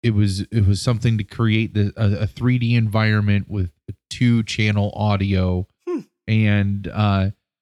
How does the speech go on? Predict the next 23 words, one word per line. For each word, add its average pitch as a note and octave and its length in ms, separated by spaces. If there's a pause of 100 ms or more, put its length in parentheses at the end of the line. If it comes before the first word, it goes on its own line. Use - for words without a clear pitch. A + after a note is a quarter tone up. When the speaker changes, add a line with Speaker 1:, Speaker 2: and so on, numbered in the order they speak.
(180)
Speaker 1:
it B2 100
was B2+ 180
basically C#3 540
like A#2+ 200
a A#2 60
dramatization A2+ 920
of G2+ 360
The G2 100
Mist. - 760 (520)
Um, G2+ 760 (160)
and G#2+ 760
I A2 60
used, A2 340
I A#2 100
used D#3+ 360
to C3 60
have C3+ 240
that A2+ 180
for A2+ 100
so C3+ 340
long, A#2+ 560
and G#2 140
it, - 120